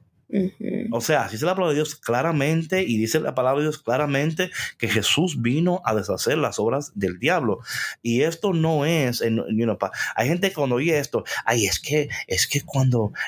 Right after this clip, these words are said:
Speaker 2: eh, ¿por qué el evangelio no lo presentan como más nice? Porque a la gente no hay que hablarle así". Hay gente que, que son así, que son, ¿verdad? Que, que siempre quiere que tú lo abraces y lo beses.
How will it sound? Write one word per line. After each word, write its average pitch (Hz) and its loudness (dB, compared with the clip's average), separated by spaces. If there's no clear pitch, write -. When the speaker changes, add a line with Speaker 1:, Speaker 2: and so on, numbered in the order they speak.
Speaker 2:
eh, 95 0
¿por 101 0
qué 110 -4
el 139 2
evangelio 131 2
no 98 2
lo 117 0
presentan 117 0
como 104 4
más 101 0
nice? 87 0
Porque 104 0
a - 2
la 90 2
gente 90 2
no 123 2
hay 117 -2
que 135 0
hablarle 117 2
así". 101 -2
Hay 123 0
gente 185 0
que, 202 2
que - -6
son 156 4
así, - 2
que 113 0
son, 156 2
¿verdad? 143 2
Que, 107 0
que 120 0
siempre 175 2
quiere 185 2
que 160 0
tú 156 -4
lo 160 4
abraces 139 2
y - 2
lo 113 2
beses. - 0